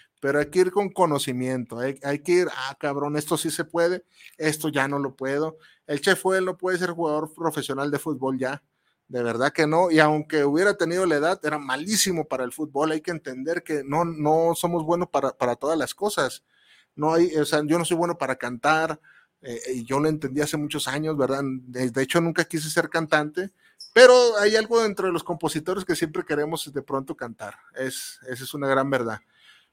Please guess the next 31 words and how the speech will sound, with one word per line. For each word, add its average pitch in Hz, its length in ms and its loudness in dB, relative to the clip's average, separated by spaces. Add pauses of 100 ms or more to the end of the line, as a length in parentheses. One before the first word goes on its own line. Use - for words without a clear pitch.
(140)
Pero, 196 520 6
este, 123 880 -4 (580)
interpretar 123 540 -4
nuestras 135 200 -6
canciones. 113 440 -8
Pero 170 280 2
nunca 185 300 0
quise 165 240 -6
ser 170 180 0
cantante. 160 800 0
El 131 100 -6
Chef 143 200 -2
Joel 139 160 0
nunca 143 240 -4
va 139 100 0
a - 60 -6
poder 139 240 -2
ser, 143 220 -2
este, 135 340 -2
ya 135 220 4
un 135 160 0
deportista 131 600 -2
consolidado. 120 800 -4 (440)
El 120 160 -2
boxeo 135 360 2
ya 131 140 4
quedó 131 200 0
atrás. 147 560 0 (420)
Ya 131 160 0
ahorita 147 340 4
solamente, 147 920 0